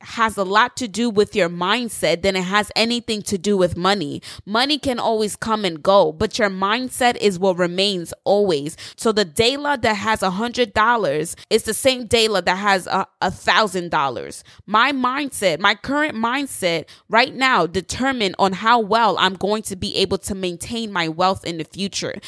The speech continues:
So if my mindset right now does not match up to the, to the wealth that I am go-, I'm pursuing towards, I have work to do.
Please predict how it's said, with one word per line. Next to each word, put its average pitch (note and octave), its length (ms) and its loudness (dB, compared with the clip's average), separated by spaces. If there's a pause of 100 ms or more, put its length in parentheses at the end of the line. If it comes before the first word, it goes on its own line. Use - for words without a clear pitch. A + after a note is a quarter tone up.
(120)
So A#3 240 2
if A3 160 -2
my G#3+ 260 0
mindset A#3 600 -2
right G3+ 180 2
now A3+ 200 0
does E3+ 260 -4
not G3+ 240 0
match G#3+ 320 0
up G3+ 200 2
to G#3 120 -4
the, E3 380 -4
to G3 160 -6
the E3+ 200 0
wealth F3+ 680 0 (320)
that F3+ 260 2
I G#3 280 2 (120)
am F#3+ 200 -4
go-, - 200 -8
I'm F3+ 140 0
pursuing B3 600 -4
towards, D4 560 0 (160)
I G3+ 120 0
have G3+ 220 -2
work G#3+ 180 0 (120)
to F#3 100 -4
do. G2+ 280 -8